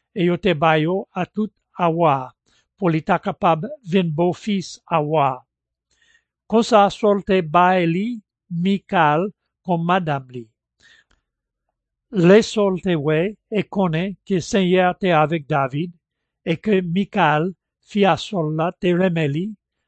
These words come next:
li te pè David menm plis. Konsa Sòl te lèdmi a David ale nèt. Epi komandan Filistyen yo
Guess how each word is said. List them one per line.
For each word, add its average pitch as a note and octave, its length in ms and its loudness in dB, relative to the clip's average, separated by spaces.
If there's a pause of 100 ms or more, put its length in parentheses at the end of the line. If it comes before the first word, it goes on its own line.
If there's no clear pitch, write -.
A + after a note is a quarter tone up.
(140)
li G3 80 -2
te A3+ 160 0
pè G3 340 0
David D#3 480 0 (140)
menm D#3+ 360 -6
plis. A3 540 -6 (580)
Konsa G#3+ 400 0
Sòl F#3+ 440 0 (180)
te F#3 120 -2
lèdmi F#3 520 2 (200)
a E3 120 -4
David D3+ 560 -2 (440)
ale D#3 320 4
nèt. C#3+ 380 -4 (1120)
Epi F3 260 -4
komandan G3 680 0
Filistyen F#3 640 -2
yo D#3 160 -4